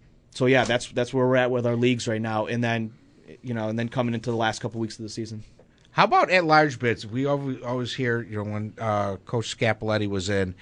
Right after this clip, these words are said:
Speaker 2: uh, tell us that, uh, we are, we're hoping for at-large bids in, you know, whatever weight class.
Speaker 1: Mm-hmm.
Speaker 2: Is that, uh, changed depending on or on how well your section has done?
Speaker 1: Yeah.
Speaker 2: Uh, how do we look this year as far as maybe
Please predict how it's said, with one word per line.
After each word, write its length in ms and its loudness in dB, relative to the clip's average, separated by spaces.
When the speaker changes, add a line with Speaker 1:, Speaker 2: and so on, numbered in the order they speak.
Speaker 2:
uh, 100 -4
tell 220 0
us 140 -2
that, 280 -2
uh, 160 2
we 140 -2
are, 80 2
we're 140 0
hoping 320 0
for 260 -2
at-large 420 0
bids 300 -4
in, 220 -8
you 80 -6
know, 80 -2
whatever 340 0
weight 260 -2
class. 340 -6
Speaker 1:
Mm-hmm. 380 -10
Speaker 2:
Is 120 -4
that, 380 4
uh, 260 0
changed 400 -2
depending 400 -2
on 260 2
or 420 0
on 120 -8
how 240 0
well 340 2
your 160 0
section 540 -4
has 220 -6
done? 460 2
Speaker 1:
Yeah. 180 -12
Speaker 2:
Uh, 260 4
how 160 4
do 80 0
we 140 0
look 240 0
this 260 -2
year 200 0
as 120 -6
far 240 0
as 120 -6
maybe 340 -4